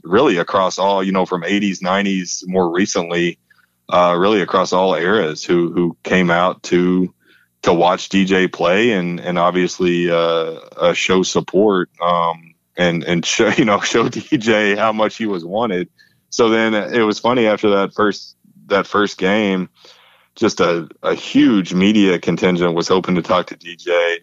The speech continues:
uh, by, you know, by A U basketball standards. Uh, you know, it was twenty or twenty-five, I would say, recruiting reporters, national reporters, local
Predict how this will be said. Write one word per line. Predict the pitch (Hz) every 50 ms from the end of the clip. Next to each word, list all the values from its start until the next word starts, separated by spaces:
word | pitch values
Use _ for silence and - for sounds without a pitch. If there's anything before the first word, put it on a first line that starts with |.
| _ _ 90
uh, | 90 82
by, | - 87 87 87 85 82 82 -
you | 95 101
know, | 90 82
by | 80 85 85 85
A | 87 87
U | 85 85 85 80
basketball | 82 85 90 92 - - 87 82 80 78
standards. | - - - 82 82 80 80 80 - _ _ -
Uh, | 87 87 85 78
you | 78 82 85
know, | 82 82 80
it | 82
was | 82 - -
twenty | - - 87 87 90
or | 87
twenty-five, | 82 - - 85 87 85 - 85 82 87 87 85 82 82 - - - - - _
I | - 87
would | 85 85 82
say, | - - 87 85 85 85 85 85 80 - _ _ _ _ _
recruiting | - 87 82 - - 87 87 87
reporters, | 87 85 80 - 92 92 90 90 90 87 85 82
national | 82 85 87 85 - 92 87
reporters, | 87 85 82 - - 92 90 90 87 87 90 87 85 - -
local | 87 87 87 - 92 90 90 87 87 -